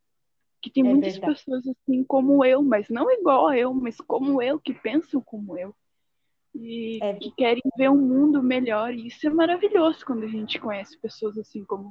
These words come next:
Speaker 1: você. E pessoas
Speaker 2: Com
Speaker 1: como, como escutam
Speaker 2: Com
Speaker 1: a gente agora.
Speaker 2: Porque nós não somos diferentes, nós somos complementares, né, Lívia?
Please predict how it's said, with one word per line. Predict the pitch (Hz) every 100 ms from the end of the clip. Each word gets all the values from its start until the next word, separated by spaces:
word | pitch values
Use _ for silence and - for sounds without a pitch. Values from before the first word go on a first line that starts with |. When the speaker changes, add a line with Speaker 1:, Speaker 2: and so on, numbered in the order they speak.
| 202
Speaker 1:
você. | 202 _ 202 202 - _ _ _ 226
E | 226
pessoas | 226 - 220 220
Speaker 2:
Com | 254
Speaker 1:
como, | 214 208 202 359 196 - 262 277 - _ _ _ _ _ _
como | 220 226
escutam | - - 233 294 226
Speaker 2:
Com |
Speaker 1:
a | 214
gente | 208 220 - 226 202 -
agora. | 190 190 - - _ - - _ _ _ _ - - - - - - _ - 233 - 233 _ _ 214 214 _ _
Speaker 2:
Porque | 294 - 302
nós | 311 311
não | 311
somos | 359 359 339
diferentes, | 311 - 294 233 202 196 -
nós | 220 226
somos | 254 254 -
complementares, | 294 302 320 320 339 - 254 233 233 233
né, | 240 226
Lívia? | 196 185 185 170